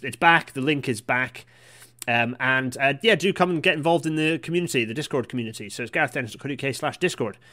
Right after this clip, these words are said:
And if you don't want to do any of that, but you just fancy chucking me loose change because you're lovely, then you can do that at paypal dot me slash Gareth Dennis as well.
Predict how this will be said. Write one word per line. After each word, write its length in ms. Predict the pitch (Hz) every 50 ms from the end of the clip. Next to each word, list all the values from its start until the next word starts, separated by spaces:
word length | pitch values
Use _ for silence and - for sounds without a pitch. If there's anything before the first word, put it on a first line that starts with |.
| - - - - - -
And 160 | - 143 165
if 140 | 180 - -
you 60 | 160
don't 200 | 147 208 226 220
want 140 | 170 196 151
to 60 | -
do 100 | 147 151
any 120 | 151 160 139
of 40 | 120
that, 220 | 117 110 98 110
but 100 | 131 123
you 80 | 123 123
just 160 | 120 135 -
fancy 320 | - 143 131 120 - -
chucking 280 | 113 - 135 - - 127
me 60 | 117
loose 200 | 117 117 113 -
change 400 | - - 131 123 120 117 113 -
because 480 | - 110 - 123 110 104 - - - -
you're 300 | _ 110 110 107 107 107
lovely, 540 | 107 107 135 151 - 120 107 101 117 123 - - - - - _
then 180 | 139 135 147 160
you 80 | 165
can 140 | - 220 220
do 100 | 269 269
that 200 | 240 208 190 -
at 120 | 104 -
paypal 460 | - - 226 202 - 165 165 156 135 -
dot 180 | 220 202 -
me 240 | 123 113 117 120 120
slash 320 | 117 - - 127 113 -
Gareth 240 | - 120 113 104 -
Dennis 260 | - 110 113 - -
as 120 | - 117 120
well. 260 | 85 82 92 - -